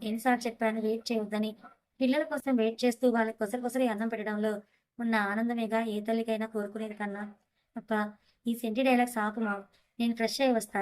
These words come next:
టెన్ మినిట్స్" అని రూమ్కి వెళ్ళిపోతాడు. కింద స్టెప్స్ దిగుతూ ఆకాష్ వచ్చేసరికి అన్ని డైనింగ్ టేబుల్ మీద రెడీ చేసి పెడతారు కస్తూరి గారు. "మామ్, నువ్వు తిన్నావా? నువ్వు తిన్నది నేను ఎలా తింటాను కన్నా? Stop this మామ్, రేపటి నుంచి నేను వచ్చేసరికి నువ్వు తినేసి టాబ్లెట్స్ వేసుకొని పడుకోవాలి" అని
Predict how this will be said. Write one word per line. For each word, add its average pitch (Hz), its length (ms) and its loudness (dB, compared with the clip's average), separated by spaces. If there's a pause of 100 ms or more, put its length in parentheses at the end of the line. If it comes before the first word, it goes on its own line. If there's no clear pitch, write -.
టెన్ 233 260 0
మినిట్స్" 233 280 0
అని 220 120 -2
రూమ్కి 226 420 -2
వెళ్ళిపోతాడు. 208 600 -4 (920)
కింద 226 160 0
స్టెప్స్ 233 320 -2
దిగుతూ 226 280 0 (160)
ఆకాష్ 226 320 0
వచ్చేసరికి 220 460 -4
అన్ని 214 200 -2
డైనింగ్ 214 320 -2
టేబుల్ 220 180 0
మీద 214 160 -2
రెడీ 214 180 -2
చేసి 233 220 -4
పెడతారు 208 360 -6
కస్తూరి 208 380 -6
గారు. 208 220 -4 (460)
"మామ్, 214 260 -2 (400)
నువ్వు 233 160 2
తిన్నావా? 214 420 2 (420)
నువ్వు 247 120 4
తిన్నది 240 260 2
నేను 233 160 4
ఎలా 226 140 -2
తింటాను 220 360 -2
కన్నా? 208 260 -2 (140)
Stop 240 320 0
this 247 180 -2
మామ్, 208 200 -4 (340)
రేపటి 247 280 0
నుంచి 233 200 -2
నేను 254 160 2
వచ్చేసరికి 240 420 -2
నువ్వు 226 160 2
తినేసి 233 340 -2
టాబ్లెట్స్ 226 420 -4
వేసుకొని 220 320 -4
పడుకోవాలి" 208 580 -2
అని 208 180 -2